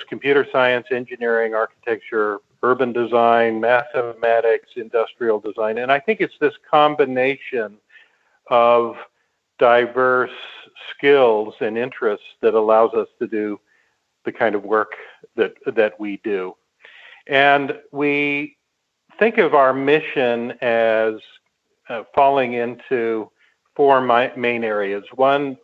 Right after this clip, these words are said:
uh, I, I often call urban programming. It's different than urban design, urban planning. And, and here we're exploring this vision of the city as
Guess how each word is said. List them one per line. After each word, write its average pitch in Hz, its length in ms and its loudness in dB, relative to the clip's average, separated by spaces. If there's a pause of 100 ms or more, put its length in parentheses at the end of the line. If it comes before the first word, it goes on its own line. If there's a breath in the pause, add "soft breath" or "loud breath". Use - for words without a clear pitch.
(200)
uh, 117 260 -6
I, 120 380 -4
I 117 220 -2
often 117 340 -2
call 113 400 2
urban 139 340 0
programming. 107 800 -2
It's - 240 -20
different 196 320 -4
than 143 100 -2
urban 127 260 -4
design, 107 520 -4
urban 101 280 -16
planning. 110 360 -8 (680 loud breath)
And, 139 260 0
and 147 140 2
here 202 240 2
we're 156 260 4
exploring 143 540 2
this 127 220 0 (120)
vision 135 440 2
of 113 160 -2
the 113 80 -6 (120)
city 120 400 0
as 107 120 0